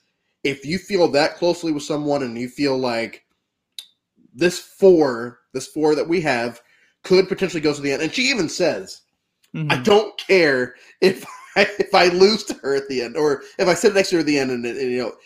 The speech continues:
Speaker 1: that,
Speaker 2: Yeah.
Speaker 1: that's when you know that she, she is playing this now overly emotionally. And
Speaker 2: Right.
Speaker 1: I'm not gonna knock that because I,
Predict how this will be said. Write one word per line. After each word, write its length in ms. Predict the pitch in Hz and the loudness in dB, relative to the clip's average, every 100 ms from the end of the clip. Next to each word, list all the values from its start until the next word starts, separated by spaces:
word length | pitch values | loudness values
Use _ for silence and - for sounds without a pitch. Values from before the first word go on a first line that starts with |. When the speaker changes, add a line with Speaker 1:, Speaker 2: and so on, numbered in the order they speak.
| _ _ _ _ _ _ _ _ - | _ _ _ _ _ _ _ _ -18
Speaker 1:
that, 500 | 147 139 180 120 120 | -2 4 4 2 -6
Speaker 2:
Yeah. 140 | 170 | -2
Speaker 1:
that's 200 | 190 - | -2 -2
when 260 | 175 196 190 | 4 4 4
you 240 | 185 190 | -2 -2
know 600 | 170 202 180 131 120 117 _ _ _ _ - | 0 2 4 4 2 -2 _ _ _ _ -16
that 680 | 135 131 139 131 123 113 - | -8 -2 0 2 0 -4 -6
she, 420 | - 170 170 - 135 | -4 -4 -4 -10 -10
she 340 | - 165 185 | -6 -4 -2
is 160 | 196 185 | -2 -4
playing 520 | - 170 160 147 127 | -2 0 2 0 -2
this 260 | 143 139 | -2 -2
now 600 | 123 131 123 107 104 98 _ _ _ _ _ - | -6 -4 -4 -4 -6 -8 _ _ _ _ _ 0
overly 800 | 156 160 151 147 139 127 123 - _ _ _ _ _ _ _ _ _ | 4 4 4 0 0 -2 -4 -6 _ _ _ _ _ _ _ _ _
emotionally. 600 | 135 117 95 - 98 101 101 _ _ | -10 -8 -10 -12 -12 -14 -14 _ _
And 180 | - 143 | -2 0
Speaker 2:
Right. 220 | 135 123 - | 0 -6 -6
Speaker 1:
I'm 200 | 139 165 | -6 -4
not 120 | 151 | -6
gonna 140 | 147 123 | -4 -4
knock 260 | 107 107 | -6 -8
that 180 | 113 113 | -8 -8
because 480 | 123 120 117 117 113 _ - | -8 -8 -8 -8 -10 _ -4
I, 360 | 143 160 180 | 0 2 4